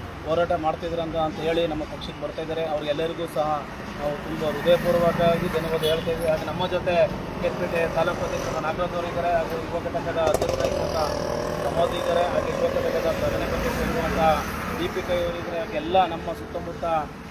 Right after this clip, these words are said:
ನಗರದ ಹಳ್ಳಿನ ಸೈನಿಕರು ಸಹ ನಮ್ಮ ಪಕ್ಷಕ್ಕೆ ತುಂಬ ಇಷ್ಟಪಟ್ಟು ಬಂದಿದ್ದಾರೆ. ಅವರಿಗೆ ಕಾನೂನುಬದ್ಧವಾಗಿ ಏನೇ ಕೆಲಸ ಇದ್ರೂ ಸಹ ನಾವು ಕೆಲಸ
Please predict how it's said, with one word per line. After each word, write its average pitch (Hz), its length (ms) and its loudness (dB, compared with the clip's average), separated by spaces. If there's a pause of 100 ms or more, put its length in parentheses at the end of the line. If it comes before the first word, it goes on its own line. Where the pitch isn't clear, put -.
(100)
ನಗರದ 156 340 -2 (300)
ಹಳ್ಳಿನ 156 300 -4 (580)
ಸೈನಿಕರು 208 400 0
ಸಹ 196 180 2
ನಮ್ಮ 180 200 -2
ಪಕ್ಷಕ್ಕೆ 175 480 -2 (480)
ತುಂಬ 170 180 0 (420)
ಇಷ್ಟಪಟ್ಟು 196 440 2
ಬಂದಿದ್ದಾರೆ. 185 400 4
ಅವರಿಗೆ 180 340 2 (120)
ಕಾನೂನುಬದ್ಧವಾಗಿ 202 840 8 (240)
ಏನೇ - 140 6 (100)
ಕೆಲಸ - 240 2
ಇದ್ರೂ - 180 4 (100)
ಸಹ - 160 2
ನಾವು - 240 0 (460)
ಕೆಲಸ 247 180 -2